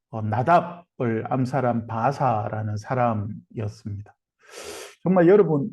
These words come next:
영화에서나 볼 사건들이 북왕국에서는 일상인 거 아세요? 서로가 서로를 죽이고 이런 일들이 일어나는데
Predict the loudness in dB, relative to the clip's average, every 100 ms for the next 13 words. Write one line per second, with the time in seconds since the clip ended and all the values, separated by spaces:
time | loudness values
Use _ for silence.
0 | 0 4 6 8 8 6 6 2 2 4
1 | 4 2 -2 2 4 4 4 2 2 -2
2 | -6 _ _ _ _ 2 4 6 6 6
3 | 4 2 0 0 0 0 -2 -2 0 2
4 | 2 4 4 4 0 -2 -4 -4 -2 -4
5 | -4 -10 _ _ _ _ _ _ -4 4
6 | 6 6 4 4 4 6 4 0 0 0
7 | 2 4 6 6 4 0 -2 -4 -4 -2
8 | -2 -4 -4 -2 -2 -2 -4